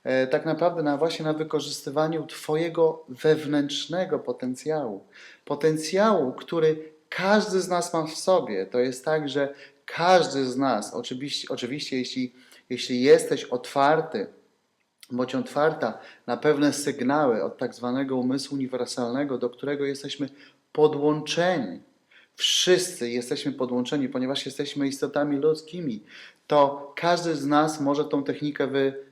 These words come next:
wykorzystywać. I bardzo często zdarza się, że, mm, natrafiamy na pewnego rodzaju mur, że nie możemy czegoś zrobić, czegoś wymyśleć, czegoś osiągnąć, nie możemy uporać się z pewnym problemem. Dlaczego?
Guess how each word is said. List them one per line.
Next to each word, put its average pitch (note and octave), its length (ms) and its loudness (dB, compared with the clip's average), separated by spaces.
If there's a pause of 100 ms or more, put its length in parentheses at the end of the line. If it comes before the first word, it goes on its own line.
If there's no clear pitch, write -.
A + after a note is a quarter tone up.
(120)
wykorzystywać. B2 920 -4 (280)
I D3+ 300 -6 (240)
bardzo F3 280 2
często G3 380 0
zdarza F3 300 2
się, F3 220 -2
że, E3+ 200 4
mm, D#3 760 -4
natrafiamy D#3 560 -2
na D#3+ 120 2
pewnego D#3+ 420 2
rodzaju D#3 380 4
mur, D3 420 0
że A#2 120 -6
nie B2+ 100 0
możemy C#3+ 340 -4
czegoś B2+ 320 -6
zrobić, A#2+ 340 -2
czegoś B2+ 300 -4
wymyśleć, C3+ 520 -2
czegoś C3+ 340 -6
osiągnąć, D3 540 -4 (400)
nie C3+ 80 0
możemy D#3 280 2
uporać D3+ 360 2
się - 80 -10
z - 60 -12
pewnym D3+ 300 0
problemem. D3 500 2
Dlaczego? C#3 540 0